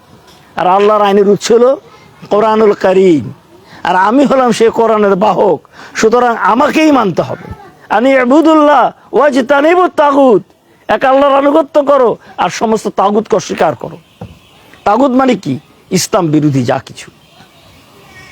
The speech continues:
এটা যখন উনি বললেন, তখন আলামিন আর সাদিক সব ভুলে গেছে ওরা।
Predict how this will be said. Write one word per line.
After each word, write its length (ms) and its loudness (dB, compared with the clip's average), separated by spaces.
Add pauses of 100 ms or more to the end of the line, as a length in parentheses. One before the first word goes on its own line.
(1600)
এটা 220 2
যখন 220 2
উনি 120 4
বললেন, 400 2
তখন 260 0
আলামিন 480 0
আর 100 0
সাদিক 400 0
সব 160 -2
ভুলে 220 2
গেছে 160 -4
ওরা। 160 -8